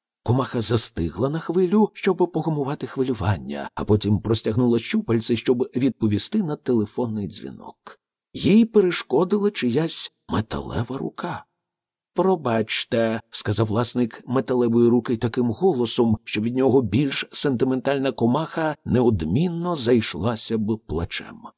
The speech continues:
Але цій комашині сентиментальність не була властивою, до того ж вона на дух не зносила роботів.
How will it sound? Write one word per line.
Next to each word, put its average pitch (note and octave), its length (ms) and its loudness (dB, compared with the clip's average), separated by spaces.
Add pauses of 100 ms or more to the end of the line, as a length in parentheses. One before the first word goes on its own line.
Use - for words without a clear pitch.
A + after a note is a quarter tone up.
(200)
Але F#3 220 2
цій G#3 240 4
комашині G3 760 4
сентиментальність F3 1400 2
не A3 140 4
була G#2 280 2
властивою, B2 720 2
до D#2 140 -6
того - 300 -4
ж - 180 0
вона F#2+ 280 -2
на A2+ 160 2
дух A#2+ 400 0
не F#3 160 4
зносила C#3 840 2
роботів. D2+ 640 -10